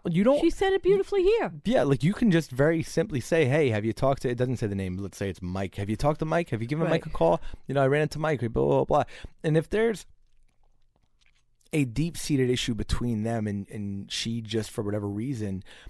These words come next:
Speaker 1: you know, you also aren't doing anything wrong. You
Speaker 2: Right.
Speaker 1: don't have to fly it in front of your brother's f-, face like you're bragging that you've got a better relationship with the mom.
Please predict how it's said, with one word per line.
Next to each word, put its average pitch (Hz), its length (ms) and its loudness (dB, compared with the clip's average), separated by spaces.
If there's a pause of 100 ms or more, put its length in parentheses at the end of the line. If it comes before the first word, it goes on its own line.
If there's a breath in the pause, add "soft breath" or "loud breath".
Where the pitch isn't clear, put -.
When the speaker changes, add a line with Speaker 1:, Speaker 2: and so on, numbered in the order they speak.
Speaker 1:
you 170 80 0
know, 151 60 0
you 175 200 0
also 220 300 2
aren't 139 260 4
doing 117 160 4
anything 92 340 0
wrong. 87 440 0 (200)
You 294 80 2
Speaker 2:
Right. 147 40 8
Speaker 1:
don't 180 100 6
have 175 160 0
to 139 80 2
fly 135 380 2
it 127 120 2
in 107 100 -4
front 113 180 -2
of 113 40 0
your 107 100 2
brother's 101 260 -2
f-, - 240 -20
face 127 340 0
like 95 140 -6
you're 95 100 -2
bragging 95 760 -2 (300 loud breath)
that 117 100 2
you've 120 140 4
got 120 140 6
a 110 40 4
better 107 220 4
relationship 98 440 0
with 95 100 0
the 104 60 0
mom. 110 340 2